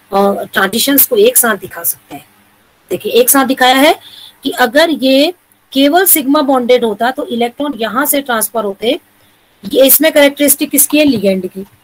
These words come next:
तो यहां से जब इलेक्ट्रॉन ट्रांसफर होते हैं, ये मेटल की कैरेक्टरिस्टिक है, तो ये ligand to metal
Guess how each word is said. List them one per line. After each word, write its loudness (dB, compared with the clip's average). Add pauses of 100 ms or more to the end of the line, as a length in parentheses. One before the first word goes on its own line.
(1040)
तो -6
यहां 2
से 2
जब 0
इलेक्ट्रॉन -2
ट्रांसफर -2
होते -2
हैं, 0
ये -4
मेटल -2
की -10
कैरेक्टरिस्टिक -6
है, -4 (320)
तो -2
ये 0 (280)
ligand 2
to 0
metal 0